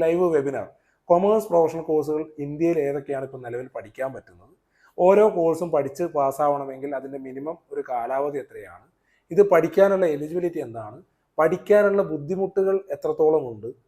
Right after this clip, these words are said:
അല്ലെങ്കിൽ പഠിക്കാനുള്ള ചലഞ്ചസ് എത്രത്തോളം ഉണ്ട്, ഇതിൻ്റെ എക്സാമിൻ്റെ ഒരു പാസ് പെർസെൻറ്റേജും കാര്യങ്ങളും എങ്ങനെയാണ്, പിന്നെ ഇത് പഠിച്ചു കഴിഞ്ഞാൽ എങ്ങനെയാണ് നമുക്കൊരു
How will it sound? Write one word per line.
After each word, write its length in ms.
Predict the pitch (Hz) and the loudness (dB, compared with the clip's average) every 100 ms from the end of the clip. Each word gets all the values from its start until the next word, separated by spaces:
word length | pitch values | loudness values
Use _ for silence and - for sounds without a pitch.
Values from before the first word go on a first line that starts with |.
| - | -14
അല്ലെങ്കിൽ 260 | 127 143 139 | -10 -8 -4
പഠിക്കാനുള്ള 480 | 135 135 151 151 151 147 | -4 0 0 0 -2 -4
ചലഞ്ചസ് 400 | 139 147 156 156 | -4 -4 -8 -8
എത്രത്തോളം 360 | 143 131 135 113 95 | -10 -10 -10 -10 -12
ഉണ്ട്, 120 | 95 _ _ _ _ _ 190 | -20 _ _ _ _ _ -2
ഇതിൻ്റെ 260 | 208 208 190 | 2 4 4
എക്സാമിൻ്റെ 460 | 185 180 175 175 170 | 4 2 2 2 0
ഒരു 80 | 160 151 | 0 0
പാസ് 300 | 131 139 - | 0 0 -2
പെർസെൻറ്റേജും 500 | 165 165 165 160 160 | -4 -4 -6 -6 -8
കാര്യങ്ങളും 420 | 127 123 127 127 117 | -8 -8 -8 -12 -12
എങ്ങനെയാണ്, 500 | 107 117 107 90 92 _ _ _ _ | -14 -16 -16 -18 -20 _ _ _ _
പിന്നെ 140 | 233 233 | 0 4
ഇത് 40 | 226 | 8
പഠിച്ചു 260 | 202 180 202 | 8 6 4
കഴിഞ്ഞാൽ 280 | 190 170 165 151 | 2 2 -2 -2
എങ്ങനെയാണ് 420 | 156 165 147 147 143 | -4 -2 -2 -4 -6
നമുക്കൊരു 280 | 139 143 143 | -6 -6 -8